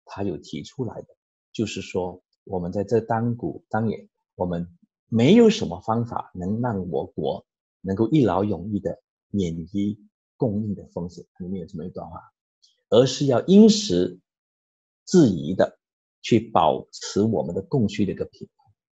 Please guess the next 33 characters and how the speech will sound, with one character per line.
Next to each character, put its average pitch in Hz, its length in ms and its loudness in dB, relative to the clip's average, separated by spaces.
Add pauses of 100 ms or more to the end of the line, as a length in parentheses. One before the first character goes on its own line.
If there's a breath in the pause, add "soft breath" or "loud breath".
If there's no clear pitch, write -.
(240)
那 104 160 -2
这 120 100 2
就 120 140 2
像 107 280 0
针 160 240 8
灸 98 160 0
一 80 80 -6
样， 82 160 -2
他 92 100 -6
这 92 60 -6
么 85 100 -8
说， - 280 -12 (580)
不 220 100 10
能 147 220 4
只 - 180 -6 (100)
扎 135 240 -4
一 104 80 -2
个 98 120 -6
穴 107 240 -2
位， 107 260 -4 (420)
也 208 160 0
不 214 180 4
能 180 200 2
把 - 120 0
全 107 320 0
身 160 200 2
都 156 80 4
扎 127 260 0
一 107 140 2
遍， 120 300 0 (460)
扎 104 160 -2
乱 139 200 6
了， - 160 -10